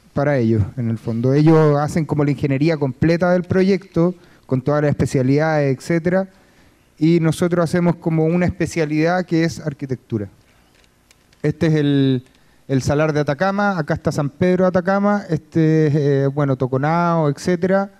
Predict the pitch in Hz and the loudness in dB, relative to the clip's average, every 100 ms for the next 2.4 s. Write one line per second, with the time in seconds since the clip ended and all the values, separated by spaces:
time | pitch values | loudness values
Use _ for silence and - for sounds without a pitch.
0 | _ _ _ - 175 185 185 170 170 160 | _ _ _ -2 0 2 0 0 0 0
1 | 170 170 190 196 202 196 156 143 139 165 | 0 2 2 2 2 2 2 2 2 2
2 | 180 185 190 | 2 2 0